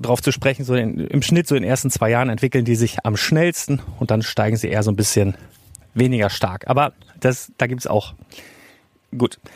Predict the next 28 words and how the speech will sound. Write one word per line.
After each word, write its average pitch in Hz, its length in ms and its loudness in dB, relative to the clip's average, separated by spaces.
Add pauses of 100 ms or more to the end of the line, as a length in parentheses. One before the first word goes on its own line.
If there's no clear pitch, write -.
(140)
Aber 135 200 2
warum, 156 280 -2 (240)
warum 131 220 0
sage 139 180 2
ich 139 60 -8 (240)
das 135 160 0
Projekt 135 260 0
einhundert 120 400 2
an 120 140 0
sich 131 300 0 (360)
in 117 140 2
einem 127 320 2
Jahr, 117 340 2 (480)
ähm, 120 360 2 (760)
kann - 160 0
man 156 220 -2
eigentlich 147 460 -2
gar 127 180 0
nicht 143 180 -4
zeigen, 127 460 0
wie 202 200 4
geil 143 340 2
das 131 160 -4
ganze 123 260 -2
Thema 117 260 2
funktioniert, 117 640 2 (380)
weil 123 220 2
natürlich 147 560 0